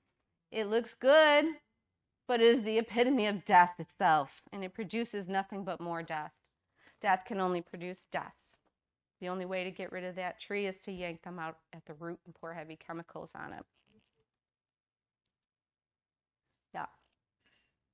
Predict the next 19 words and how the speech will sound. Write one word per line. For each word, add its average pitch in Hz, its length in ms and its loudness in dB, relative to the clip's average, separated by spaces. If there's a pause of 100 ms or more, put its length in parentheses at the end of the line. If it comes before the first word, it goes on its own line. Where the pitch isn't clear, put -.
(1080)
Death 240 260 8
had 202 220 0
to 196 60 -4
be 196 140 -6
yanked 196 360 -4
out 180 180 -2
by 175 140 -4
the 170 120 -8
root. 160 340 -6
It 196 120 -10
had 202 260 -2
to 196 60 -10
be 196 160 -12
cursed. - 480 -8
The 196 60 -10
head 208 340 4
of 208 160 -2
death 185 300 2
crushed - 680 2